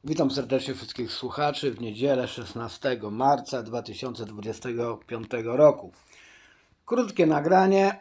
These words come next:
<clears throat> które będzie zatytułowane, jak już zresztą zauważyliście,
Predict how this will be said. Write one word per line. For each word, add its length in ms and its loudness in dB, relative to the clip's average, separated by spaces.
<clears throat> 240 -4
które 180 0
będzie 240 2
zatytułowane, 720 0
jak 180 -2
już 180 -10
zresztą 400 -6
zauważyliście, 1040 0